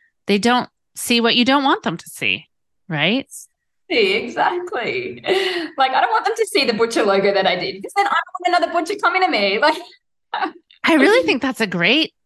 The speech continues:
Speaker 1: tip for people is to, when you look at your portfolio or your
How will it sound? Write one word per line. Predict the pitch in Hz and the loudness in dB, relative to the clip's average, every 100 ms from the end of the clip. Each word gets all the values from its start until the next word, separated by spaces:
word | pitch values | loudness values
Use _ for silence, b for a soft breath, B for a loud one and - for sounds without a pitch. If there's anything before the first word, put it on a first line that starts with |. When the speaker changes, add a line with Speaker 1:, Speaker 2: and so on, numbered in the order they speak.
| _ _ - | _ _ -10
Speaker 1:
tip | - 269 - | -2 -2 -2
for | - 165 | -6 -4
people | 190 160 156 | -4 -4 -4
is | - 190 175 - | -2 -2 -4 -8
to, | - 190 175 175 170 B B B | -2 0 2 0 -4 B B B
when | 202 | 0
you | 214 | 2
look | 226 247 | 2 0
at | |
your | - | 0
portfolio | - 185 - 220 196 185 165 | 0 -2 2 2 4 4 4
or | |
your | 160 147 | 2 0